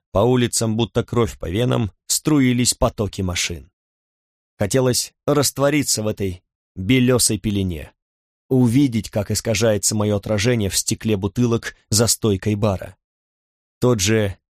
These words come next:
ежевечерний порыв сквозил на лицах прохожих. Невидимым лассо затягивал их в ближайшие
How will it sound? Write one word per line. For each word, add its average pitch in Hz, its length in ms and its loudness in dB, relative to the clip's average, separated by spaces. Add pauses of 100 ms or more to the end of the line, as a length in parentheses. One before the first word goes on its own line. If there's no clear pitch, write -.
(240)
ежевечерний 107 720 2
порыв 113 340 0
сквозил 110 460 0
на 107 120 0
лицах 104 400 -2
прохожих. - 640 -2 (420)
Невидимым 117 720 2
лассо 110 560 0 (200)
затягивал 123 800 0
их 110 340 -2
в 104 100 -6
ближайшие 98 680 0